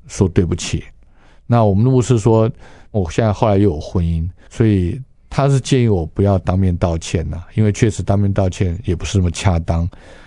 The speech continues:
那所以后来我就写了很多信给他，包括写信，包括用简讯的方式给他，跟他说对不起这样子。那对我的前妻来讲，其实我还有一个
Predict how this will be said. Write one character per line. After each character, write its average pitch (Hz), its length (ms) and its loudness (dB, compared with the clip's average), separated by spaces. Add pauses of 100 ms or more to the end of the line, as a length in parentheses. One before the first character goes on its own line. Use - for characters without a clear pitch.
(220)
那 113 220 2
所 117 160 2
以 104 200 4
后 92 180 0
来 104 80 4
我 90 80 2
就 92 80 2
写 90 220 0
了 90 80 2
很 82 80 2
多 82 180 0
信 82 320 -2 (100)
给 78 140 -2
他， 80 360 -2 (440)
包 104 160 0
括 98 600 2
写 87 240 -2
信， 95 420 0
包 95 140 -2
括 101 180 0
用 90 480 0 (140)
简 82 260 -4
讯 104 160 0
的 92 80 0
方 92 180 0
式 90 280 0
给 82 120 -4
他， 82 460 -4 (280)
跟 107 140 0
他 101 200 2 (200)
说 - 220 -2
对 85 160 2
不 78 80 -6
起 - 320 -12
这 82 100 -4
样 71 120 -4
子。 - 100 -16 (580)
那 123 120 2
对 165 140 2
我 131 100 4
的 117 100 2
前 123 220 0
妻 123 160 2
来 110 120 2
讲， 98 240 0
其 107 180 0
实 98 400 0 (140)
我 104 120 0
还 107 160 0
有 113 100 4
一 95 100 2
个 92 480 0